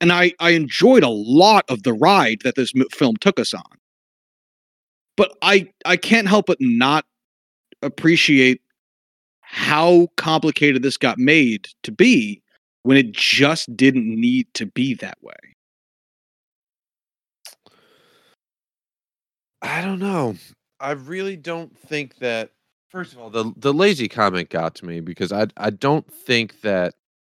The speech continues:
Speaker 2: introducing someone like the protagonist to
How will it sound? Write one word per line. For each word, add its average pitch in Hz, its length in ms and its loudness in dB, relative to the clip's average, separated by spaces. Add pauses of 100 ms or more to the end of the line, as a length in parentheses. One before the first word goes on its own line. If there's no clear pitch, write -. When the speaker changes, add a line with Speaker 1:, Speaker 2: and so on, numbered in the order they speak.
(680)
Speaker 2:
introducing 113 1120 -4
someone 92 800 -4
like 95 640 -6 (120)
the 95 120 -16
protagonist 90 880 -4
to 90 460 -6